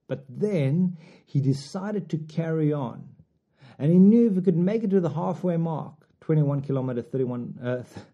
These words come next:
a thirteen mile mark, there was a, a aid station. He could fuel up, he could catch his breath, and he said to himself, "If I made it this far, I'm gonna make it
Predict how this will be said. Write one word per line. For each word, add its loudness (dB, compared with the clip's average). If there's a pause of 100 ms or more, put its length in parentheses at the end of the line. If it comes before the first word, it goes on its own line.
a -12
thirteen -2
mile -8
mark, -8
there -6
was -4
a, -2
a -10 (140)
aid 0
station. -12
He -14
could -16
fuel 4
up, 2 (380)
he -12
could -10
catch -4
his 0
breath, -6 (420)
and -2
he 2
said -4
to -2
himself, -6 (360)
"If 4
I 2
made 0
it 2
this 4
far, -10
I'm -6
gonna -6 (100)
make -4
it -4